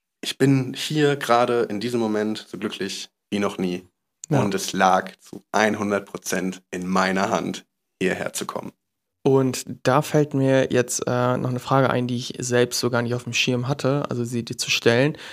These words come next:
Speaker 2: Du hast jetzt gerade unter anderem Freunde mit, mit reingeworfen. Ich glaube, dass viele, ähm, digitale Nomaden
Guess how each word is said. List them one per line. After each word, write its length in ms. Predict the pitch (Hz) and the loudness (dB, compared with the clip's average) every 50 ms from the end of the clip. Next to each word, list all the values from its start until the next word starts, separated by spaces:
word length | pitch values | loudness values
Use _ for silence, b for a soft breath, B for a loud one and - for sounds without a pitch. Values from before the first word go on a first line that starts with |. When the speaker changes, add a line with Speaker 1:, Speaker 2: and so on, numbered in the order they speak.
| B B | B B
Speaker 2:
Du 80 | - 127 | 4 4
hast 120 | 127 - | 4 6
jetzt 180 | - 135 - - | 4 0 0 -2
gerade 360 | - - 131 131 127 127 - | 0 2 4 6 6 4 4
unter 200 | 135 131 131 123 | 4 0 0 0
anderem 220 | 131 135 131 127 | 2 2 0 0
Freunde 560 | 127 - - - 143 147 147 131 120 117 110 - | -2 2 4 6 6 6 6 6 6 4 4 2
mit, 420 | - 120 120 113 113 - - - - | 0 0 0 0 0 -2 -10 -6 -4
mit 180 | 120 117 - - | -4 -2 2 2
reingeworfen. 580 | 117 117 117 113 117 120 110 113 117 - 113 | 2 2 2 0 0 2 2 2 2 2 -2
Ich 100 | 113 113 | -2 2
glaube, 360 | - 123 120 143 165 170 160 151 | 4 6 8 8 8 8 8 8
dass 280 | 151 147 139 - - - | 6 6 4 2 -2 -6
viele, 600 | - - 151 151 139 143 143 139 139 139 139 - | -2 2 4 6 6 8 8 8 8 8 6 6
ähm, 440 | - 131 131 131 127 131 127 127 120 - - - - - - - _ _ _ | 6 4 6 6 4 2 0 -2 -4 -4 -8 -10 -10 -12 -20 -20 _ _ _
digitale 580 | - 135 - 135 131 131 - - 127 127 127 127 | -8 -4 -2 -2 -2 -2 0 2 4 4 4 4
Nomaden 1000 | 127 123 123 127 123 120 127 139 147 156 151 151 151 151 156 151 151 151 147 | 2 0 0 0 2 2 4 6 4 4 4 4 4 4 4 2 0 -2 -4